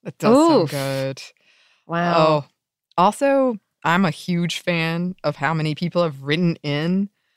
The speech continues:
Speaker 1: about the Taylor ham pork roll, and we haven't done an episode on it, but we mentioned it in a listener mail. And I've gotta say, we've probably gotten, like, ten follow-up questions, like,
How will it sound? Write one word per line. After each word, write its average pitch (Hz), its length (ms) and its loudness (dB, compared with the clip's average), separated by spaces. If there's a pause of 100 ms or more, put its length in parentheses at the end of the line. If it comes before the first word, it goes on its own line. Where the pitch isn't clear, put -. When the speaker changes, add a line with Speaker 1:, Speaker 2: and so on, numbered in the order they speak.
(280)
Speaker 1:
about 156 920 0
the 175 80 0
Taylor 175 360 2
ham 165 240 2
pork - 320 0
roll, 180 220 4
and 165 120 0
we 147 120 0
haven't 151 360 0
done 160 120 0
an 151 180 -2
episode 147 440 0
on 151 160 2
it, 180 320 0
but 156 240 2
we 151 100 0 (100)
mentioned 165 300 0
it 220 160 2
in 233 60 -2
a 240 60 0
listener 240 360 0
mail. 151 440 0 (800)
And 156 140 4
I've 165 220 2
gotta 175 220 4
say, 185 280 2
we've 175 180 0
probably 202 320 4
gotten, 151 280 0
like, 147 180 0
ten 156 260 0
follow-up 135 600 0
questions, 139 720 -4
like, - 500 -8